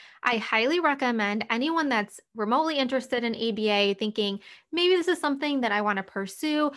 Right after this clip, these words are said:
or a teacher who's just looking for more information, or,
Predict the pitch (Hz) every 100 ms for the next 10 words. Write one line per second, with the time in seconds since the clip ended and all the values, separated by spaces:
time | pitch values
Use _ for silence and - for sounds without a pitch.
0 | - - 233 226 233 262 247 247 226 220
1 | 233 226 226 220 214 202 202 226 247 247
2 | 262 247 - 214 220 214 214